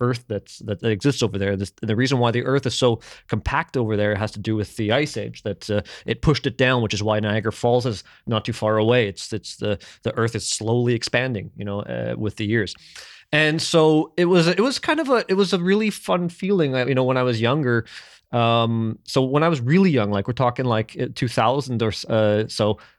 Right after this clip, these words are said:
I would go with my friend's father to work,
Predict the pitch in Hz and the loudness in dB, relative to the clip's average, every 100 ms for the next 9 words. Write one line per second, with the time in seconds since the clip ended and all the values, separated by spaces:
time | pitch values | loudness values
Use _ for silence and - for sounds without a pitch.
0 | _ - 135 151 135 147 143 143 143 131 | _ -2 0 2 4 4 4 2 0 2
1 | 156 139 143 139 147 139 131 117 131 160 | 0 0 2 2 2 -2 -4 0 0 0
2 | - | -4